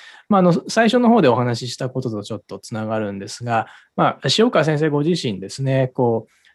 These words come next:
えー、まあ、全巻読破するのが難しい読者も、まあ、いるだろうというふうにおかけ-、お考えになって、あの、まあ、端書きでその、こう、どう効果的につまみ食いするかということも、まあ、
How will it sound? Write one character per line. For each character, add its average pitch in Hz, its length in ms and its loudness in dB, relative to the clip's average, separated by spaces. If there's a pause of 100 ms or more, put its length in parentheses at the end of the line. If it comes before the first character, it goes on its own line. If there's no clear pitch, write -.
え 123 300 2
ー、 117 40 -2
ま 135 120 0
あ、 117 40 -2
全 147 280 0
巻 156 380 0
読 156 180 -4
破 139 180 -2
す 147 140 -2
る 151 80 2
の 135 100 0
が 107 140 -2
難 113 180 -6 (220)
し 175 100 0
い 160 40 2
読 170 200 -2
者 127 140 -4
も、 101 220 -6
ま 123 260 -2
あ、 104 100 -4
い 104 120 -6
る 160 100 -4
だ 143 140 2
ろ 156 100 2
う 131 80 -2
と - 160 -14 (100)
い 147 140 -4
う 143 100 -2
ふ 143 140 -2
う 135 60 0
に 117 140 -2
お 110 80 -4
か 143 220 0
け-、 - 300 -8
お 135 60 -4
考 180 320 4
え 185 40 4
に 180 60 4
な 180 140 4
っ 170 60 -4
て、 156 400 0
あ 139 100 -2
の、 120 180 -6
ま 123 160 -6
あ、 - 20 -2
端 123 200 0
書 127 120 2
き 127 120 -4
で 120 120 -4
そ 117 120 -6
の、 110 200 -8 (1000)
こ 131 160 2
う、 113 40 0
ど 143 200 6
う - 60 -12
効 131 200 0
果 127 140 -2
的 120 260 -4
に 110 120 -6
つ - 120 -10
ま 120 120 2
み 113 120 0
食 104 160 -4
い 107 60 -6
す - 120 -12
る 110 100 -12
か 104 160 -14
と 143 160 -6
い 147 100 2
う 139 100 0
こ 147 140 0
と 147 140 2
も、 110 120 2
ま 120 120 -2
あ、 104 120 -2